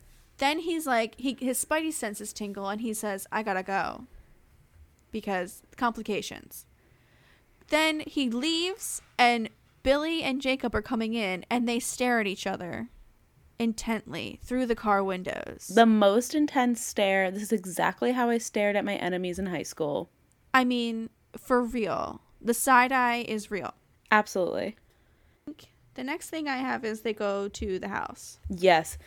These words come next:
Speaker 2: I wanna take a moment to pause and just talk about a fashion statement that's being made. And that is
Speaker 1: Okay.
Speaker 2: Rosalie wearing mesh zebra gloves.
Speaker 1: Yes, I live
Speaker 2: It is
Speaker 1: for
Speaker 2: a
Speaker 1: it.
Speaker 2: moment. It is, it is fashion, baby.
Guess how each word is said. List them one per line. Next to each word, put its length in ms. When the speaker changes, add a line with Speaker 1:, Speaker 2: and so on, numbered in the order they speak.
Speaker 2:
I 180
wanna 220
take 140
a 60
moment 460
to 80
pause 800
and 160
just 220
talk 240
about 160
a 60
fashion 640
statement 580
that's 220
being 320
made. 400
And 180
that 320
is 340
Speaker 1:
Okay. 100
Speaker 2:
Rosalie 500
wearing 640
mesh 440
zebra 680
gloves. 680
Speaker 1:
Yes, 540
I 100
live 100
Speaker 2:
It 80
is 100
Speaker 1:
for 100
Speaker 2:
a 60
Speaker 1:
it. 40
Speaker 2:
moment. 580
It 100
is, 440
it 140
is 180
fashion, 640
baby. 500